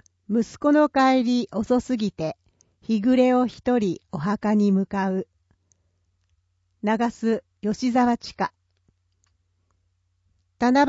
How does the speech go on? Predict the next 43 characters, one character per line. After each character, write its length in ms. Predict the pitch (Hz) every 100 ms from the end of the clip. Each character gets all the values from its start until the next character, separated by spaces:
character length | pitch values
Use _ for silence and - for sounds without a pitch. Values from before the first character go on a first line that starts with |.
| 277
夕 140 | 269 262
に 320 | 254 247 - _ _ -
宇 140 | 285
宙 400 | - 320 320 294
へ 140 | 226 208
立 280 | 208 - -
ち 40 |
た 140 | 240
る 160 | 226 190
飛 160 | - 202
行 260 | 262 262
士 240 | 254 - 190
の 260 | 170 170 _ _ _ _ -
夢 400 | 214 220 233 - _ -
育 440 | 208 247 233 262
み 160 | 254 254
し 320 | - 202 190 -
確 300 | 233 - -
か 120 | 277
な 160 | 233 208
る 120 | 165
日 200 | - 196
々。 140 | 160 - _ _ _ _ _ _ _ _ _ _ _ _ _
湯 180 | 214 220
田、 260 | 214 214 - _ _ _ _ -
渡 260 | 208 254 262
辺 240 | 254 247
雅 140 | 247 247 214
子。 200 | 180 - _ _ _ _ _ _ _ _ _ _ _ _ _ _ _ _ _ _ _ _ _ _
上 300 | 233 240 247
向 120 | 247
き 200 | 247 240
の 300 | 233 226 226 - _ -
蛇 300 | 220 226 262
口 220 | - 320 302
ひ 160 | 294
ね 160 | 285 285
っ 20 |
て 300 | - - 196
水 360 | 196 202 190 240
を 120 | 240
飲 180 | 233 226
む。 220 | 170